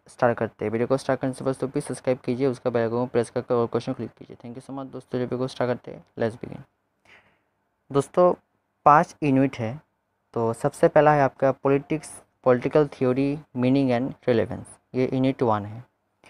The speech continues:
दूसरा है आपका कॉन्सेप्ट्स, जै-, जै-, जैसे कि डेमोक्रेसी, लिबर्टी, अ, इक्वलिटी, जस्टिस। तीसरा जो कॉन-, अ, यूनिट है उसमें आपका कॉन्सेप्ट टू है,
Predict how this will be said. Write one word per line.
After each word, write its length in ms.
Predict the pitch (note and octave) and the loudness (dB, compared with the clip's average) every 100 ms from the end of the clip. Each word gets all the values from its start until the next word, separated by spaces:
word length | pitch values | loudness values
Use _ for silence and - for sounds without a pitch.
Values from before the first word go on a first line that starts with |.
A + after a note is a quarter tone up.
| - - - _ | -20 -20 -20 _
दूसरा 280 | C3+ C3+ D#3+ | -4 0 6
है 60 | D#3+ | 6
आपका 240 | - D3+ | 4 -2
कॉन्सेप्ट्स, 760 | D3+ C3 B2+ - C3+ - - _ _ _ | -2 -2 0 0 0 -2 -20 _ _ _
जै-, 140 | A#2+ A#2 | -2 -2
जै-, 520 | B2+ - A2 C3 A#2+ | -4 -8 -4 -2 0
जैसे 280 | B2 A#2+ C3+ | 0 0 0
कि 100 | C3 | 0
डेमोक्रेसी, 760 | A#2+ A#2+ - C3 - C3 B2 | 0 0 -4 -10 -10 -10 -10
लिबर्टी, 720 | A#2+ A#2 A#2 A2+ - A#2+ B2 - _ _ - | -10 -8 -8 -6 -4 0 0 -4 _ _ -8
अ, 380 | A#2 A2 G#2 G#2 - _ _ _ | -4 -4 -4 -8 -14 _ _ _
इक्वलिटी, 600 | B2+ - C#3+ C3+ C3 C3 | -6 0 4 2 2 0
जस्टिस। 460 | B2 A2+ - B2+ A#2+ - _ _ _ _ _ _ _ _ _ - | 0 -2 -4 -6 -6 -10 _ _ _ _ _ _ _ _ _ -4
तीसरा 260 | D3 - E3 | -2 2 2
जो 100 | E3+ | 2
कॉन-, 480 | C#3 C3+ _ - | 2 -2 _ -4
अ, 280 | C#3 B2+ A#2 - | 0 2 2 0
यूनिट 300 | C#3 C#3 C#3 | -2 0 0
है 60 | B2+ | -2
उसमें 260 | A#2 C3 | -2 -4
आपका 240 | B2+ - C3+ | -4 -4 -6
कॉन्सेप्ट 440 | - B2 - C3 _ | -4 -4 -4 -6 _
टू 140 | B2+ | -6
है, 260 | B2 A2 | -2 -4